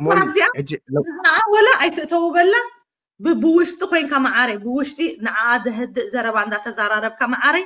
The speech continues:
Speaker 2: ምኽንያቱ ውላድ ኣሎ መንጎኹም። ፊ-፣ ኣላ-፣ ሚናስ ተኸሽምካ ውላድ ኣሎ መንጎኹም። ሕጂ እንተኽኢልካ ንዓኣ እውን ኣዝሕላ፣ ከምዛ እስኻ ኣብ ሶሻል ሚድያ ክኸውን ኣይደልን እየ ትብል ዘለኻ። ንዓኣ እውን ካብዛ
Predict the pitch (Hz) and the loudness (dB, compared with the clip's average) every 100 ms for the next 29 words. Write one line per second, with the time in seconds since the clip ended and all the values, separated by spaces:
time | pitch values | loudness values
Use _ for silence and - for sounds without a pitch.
0 | - _ _ 269 381 370 339 269 349 294 | -6 _ _ -6 -2 0 0 0 -2 -2
1 | 247 233 220 220 214 226 214 - - 123 | -4 -4 -4 -6 -8 -12 -14 -16 -12 -10
2 | - - 226 240 302 349 359 359 349 349 | -10 -10 -10 -4 -4 -4 -6 -12 -12 -12
3 | 381 - _ - 262 311 320 247 233 226 | -14 -16 _ -4 2 4 4 2 0 -2
4 | 220 220 208 214 196 _ _ _ _ _ | -2 -4 -6 -8 -12 _ _ _ _ _
5 | - 320 381 415 320 359 370 - - 277 | -4 0 2 2 2 2 2 4 2 4
6 | 285 302 330 330 320 - 370 415 415 427 | 6 6 6 4 2 0 2 2 2 0
7 | 285 269 320 - 320 269 208 240 262 254 | 0 2 0 -2 2 2 4 0 -2 -2
8 | 240 247 247 240 - - 269 247 240 262 | -2 -2 -2 -4 -6 -4 -2 -2 -2 -2
9 | 262 269 269 262 294 320 - _ _ - | -2 -2 -4 -6 -4 -6 -8 _ _ -4
10 | 220 233 262 254 233 190 | -2 2 2 2 -2 -8